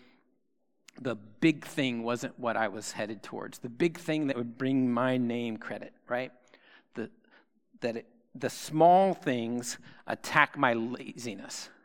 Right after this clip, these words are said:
right? If I am only going to get up off the couch if it's a big thing. That was painful. To do small things that are right continually without being noticed is much more important.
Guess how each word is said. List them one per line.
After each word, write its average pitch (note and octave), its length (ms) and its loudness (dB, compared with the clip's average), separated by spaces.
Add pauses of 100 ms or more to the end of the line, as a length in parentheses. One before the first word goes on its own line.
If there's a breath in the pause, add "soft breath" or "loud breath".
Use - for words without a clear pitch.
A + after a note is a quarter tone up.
(140)
right? - 200 -16 (500 soft breath)
If A2+ 240 -6
I C#3 220 8
am D#3+ 200 4
only D#3 300 4
going C#3+ 220 4
to C3 80 0
get C3 180 2
up C3 140 2
off C3 200 0
the B2+ 60 -6
couch A#2 400 -4
if G#2 120 -8
it's A2+ 200 -8
a G#2+ 80 -10 (200)
big G#2 220 -6
thing. - 320 -14 (880)
That B2+ 160 -10
was A2+ 120 -12
painful. A2 400 -14 (880 soft breath)
To D3+ 80 4
do F#3 180 6
small G3+ 260 6
things G3+ 280 4
that G3 100 4
are F#3 80 4
right F3+ 240 6
continually C#3 480 2
without C#3+ 400 4
being D#3 300 4
noticed B2+ 380 0
is A#2+ 140 -6
much D3+ 360 2
more C#3+ 280 4
important. B2 560 0